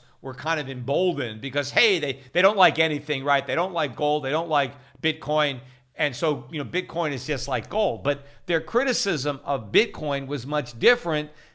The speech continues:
than their criticism of gold. The reason that Goldman Sachs doesn't like Bitcoin is they don't think it's legitimate. The reason that Goldman Sachs is not recommending gold is because they don't think people need to buy it because they think everything is great.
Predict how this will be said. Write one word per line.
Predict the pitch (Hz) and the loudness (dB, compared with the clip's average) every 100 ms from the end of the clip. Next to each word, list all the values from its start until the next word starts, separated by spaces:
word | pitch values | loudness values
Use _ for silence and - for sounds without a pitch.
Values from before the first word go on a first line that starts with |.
| _ | _
than | 151 151 | 2 2
their | 147 147 | 0 -2
criticism | - 165 131 160 127 135 | -2 -2 -2 -4 -6 -6
of | 117 | -2
gold. | 143 202 104 - | 2 2 2 -2
The | 160 | -6
reason | 214 269 233 214 | -4 -4 -2 -2
that | 190 | -2
Goldman | 190 170 160 | 2 2 0
Sachs | 135 175 151 143 | -4 0 0 0
doesn't | 160 151 143 | -4 -4 -4
like | 131 104 | -6 -4
Bitcoin | 147 - - 131 135 | -4 -4 -4 -6 -4
is | 139 | -2
they | 170 | 2
don't | 185 185 | 2 0
think | 143 | -4
it's | 139 151 | -6 -6
legitimate. | 131 - 233 - - _ - - - _ - | -4 2 2 0 -8 _ -20 -20 -20 _ -4
The | 160 | -2
reason | 170 262 202 196 143 - | 0 0 0 -2 -2 -4
that | 151 123 | -6 0
Goldman | 175 165 156 | 0 0 -2
Sachs | - 170 156 - | 2 2 2 -2
is | 156 117 | -8 -2
not | 165 160 | 0 2
recommending | 151 147 139 135 110 | 0 -2 -6 -6 0
gold | 156 254 170 110 - - - | 6 8 6 2 -8 -18 -12
is | - 147 | -6 -2
because | 185 185 180 | 2 2 4
they | |
don't | 190 190 190 | 4 2 2
think | 180 | -2
people | - 156 175 | -2 -4 -2
need | 165 | -2
to | 147 | 0
buy | 120 175 247 | 4 6 6
it | 156 139 180 | 6 2 2
because | 180 | 2
they | 180 | 2
think | 151 185 175 | 2 4 4
everything | 170 160 | 4 2
is | 139 120 | -2 0
great. | 220 240 101 | 4 4 2